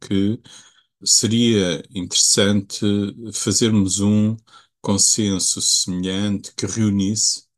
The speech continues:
os países, todos os países de língua espanhola e todos os países de língua portuguesa. E, na realidade, neste consenso estão todos os países que falam espanhol e todos os fe-, os países que falam português. Eu creio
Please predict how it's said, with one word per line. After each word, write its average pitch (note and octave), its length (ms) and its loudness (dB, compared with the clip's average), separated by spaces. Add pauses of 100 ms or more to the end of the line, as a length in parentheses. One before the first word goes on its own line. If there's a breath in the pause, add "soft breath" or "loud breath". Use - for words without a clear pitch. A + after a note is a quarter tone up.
(160)
os A2 200 2
países, G#2 420 0
todos B2 280 -2
os - 40 0
países F#2 720 -2
de F#2+ 80 -10
língua F2 240 -8
espanhola F#2 600 -6
e E2+ 80 -6
todos G2 220 -4
os - 60 -2
países - 360 -6
de - 80 -20
língua E2+ 240 -8
portuguesa. - 580 -12 (260)
E, G#2+ 60 0
na A2 140 4
realidade, A2 1000 0
neste G2 400 0
consenso G2+ 600 0
estão G#2 400 -2 (320)
todos B2+ 440 6
os F2+ 180 -2
países F2+ 440 -6
que - 80 -16
falam E2+ 240 -8
espanhol F#2+ 640 -6 (400)
e A2 120 2
todos A#2 440 2
os - 120 -2
fe-, F#2 380 -2
os - 140 -2
países F#2+ 380 -4
que - 100 -16
falam F2+ 280 -6
português. - 540 -14
Eu F#2+ 100 -4
creio G#2+ 500 0